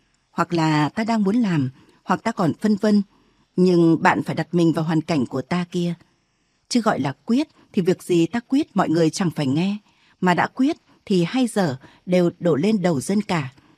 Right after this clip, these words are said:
Cho nên Mạnh Minh cứ nói thẳng điều mình nghĩ, không phải tìm lời lựa ý để làm vừa lòng ta."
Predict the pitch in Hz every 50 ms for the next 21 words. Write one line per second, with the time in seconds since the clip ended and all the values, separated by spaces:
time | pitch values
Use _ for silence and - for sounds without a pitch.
0 | _ - - 185 170 165 165 160 156 151 151 - - - - _ - 190 170 170
1 | 170 196 190 185 - 233 226 202 185 226 - 226 226 160 135 151 170 160 170 175
2 | 151 139 156 170 - 226 247 311 - _ _ _ _ _ - 269 247 - 190 143
3 | - 175 170 151 160 170 165 160 143 135 156 180 - - 160 180 208 254 320 -
4 | _ _ _ - 185 165 131 131 151 156 135 131 127 - - _ - 170 147 139
5 | 160 147 117 - - 170 175 185 185 185